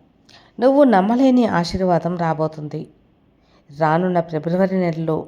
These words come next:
నీ జీవితంలో అద్భుతం జరగబోతుంది. ఈ రాత్రికి లోపల నువ్వు ఈ వీడియోను ఓపెన్ కానీ చేసి నువ్వు చూసావు అంటే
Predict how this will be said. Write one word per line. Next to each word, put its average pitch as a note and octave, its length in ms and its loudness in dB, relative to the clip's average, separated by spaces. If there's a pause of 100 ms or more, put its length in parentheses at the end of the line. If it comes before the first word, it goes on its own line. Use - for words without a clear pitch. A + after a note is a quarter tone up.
(100)
నీ A#3+ 140 0
జీవితంలో F3+ 680 -4 (120)
అద్భుతం E3+ 420 -6
జరగబోతుంది. D#3 800 -6 (1000)
ఈ C4+ 140 2
రాత్రికి C4+ 640 2
లోపల A#3+ 420 4
నువ్వు G3 260 2
ఈ F3+ 240 0
వీడియోను F#3+ 520 0
ఓపెన్ D#3+ 380 -6
కానీ E3+ 160 -6 (120)
చేసి D3+ 460 -6 (560)
నువ్వు C4 200 4
చూసావు G#3+ 600 2
అంటే E3+ 440 -2